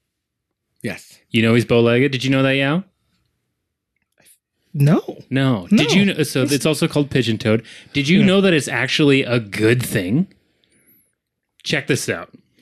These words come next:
Speaker 3: Oh.
Speaker 2: Many coaches in sports like football, basketball, soccer, and track actually look for pigeon-toed athletes to join their teams. This is because there seems to be a disproportionate number of fast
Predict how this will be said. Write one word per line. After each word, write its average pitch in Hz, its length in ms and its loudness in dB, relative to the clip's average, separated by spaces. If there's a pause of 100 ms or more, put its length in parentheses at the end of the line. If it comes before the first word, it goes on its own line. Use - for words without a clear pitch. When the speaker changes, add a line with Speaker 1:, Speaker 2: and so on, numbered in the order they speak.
(120)
Speaker 3:
Oh. 247 280 2
Speaker 2:
Many 165 340 2
coaches 185 400 0
in 160 80 2
sports 131 400 0
like 117 100 -2
football, 135 320 0
basketball, 120 440 0
soccer, 110 400 -4
and 117 280 0
track 101 520 -4
actually 196 400 0
look 190 200 2
for 175 140 0
pigeon-toed 151 560 2
athletes 139 500 0
to 135 120 -2
join 131 420 2
their 135 180 2
teams. 147 480 -4 (380)
This 143 220 0
is 156 100 -2
because 135 420 -2 (300)
there - 100 0
seems 151 260 0
to 175 100 -2
be 156 180 2
a 156 60 2
disproportionate 202 1040 0
number 190 320 4
of 170 180 0
fast 170 440 -4